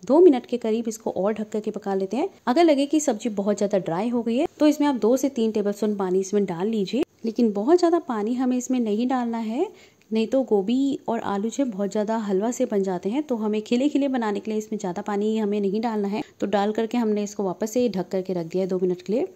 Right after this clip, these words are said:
देखिए दो से तीन मिनट लगभग होने वाले हैं, चेक कर लेते हैं।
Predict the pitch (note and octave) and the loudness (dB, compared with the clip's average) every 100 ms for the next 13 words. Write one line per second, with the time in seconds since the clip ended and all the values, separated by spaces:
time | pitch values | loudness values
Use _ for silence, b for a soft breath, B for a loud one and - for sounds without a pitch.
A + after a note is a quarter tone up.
0 | - E3+ B3 A#3+ G#3+ B3 B3+ A#3 G#3+ G#3+ | -12 -4 -2 0 0 0 -2 0 0 0
1 | G#3 F#3+ G3 F3 F#3+ B3 B3+ B3+ C4 C4 | -2 0 0 2 0 0 0 0 0 0
2 | C#4 - F#3 - G3+ G3+ G3 G3+ B3+ | -2 -2 -4 0 0 -2 -2 -2 0